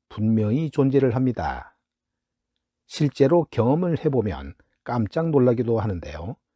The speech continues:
틀릴 수도 있지만 분명히 맞을 수도 있는 흐름상의 얘기입니다.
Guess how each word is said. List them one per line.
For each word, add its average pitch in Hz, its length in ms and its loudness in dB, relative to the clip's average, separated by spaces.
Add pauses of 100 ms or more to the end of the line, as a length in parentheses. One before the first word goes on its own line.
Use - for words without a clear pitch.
(400)
틀릴 196 240 2
수도 127 220 0
있지만 85 460 -6 (340)
분명히 117 540 4
맞을 107 340 -2
수도 - 220 -6
있는 113 500 0 (160)
흐름상의 127 800 0
얘기입니다. 127 840 0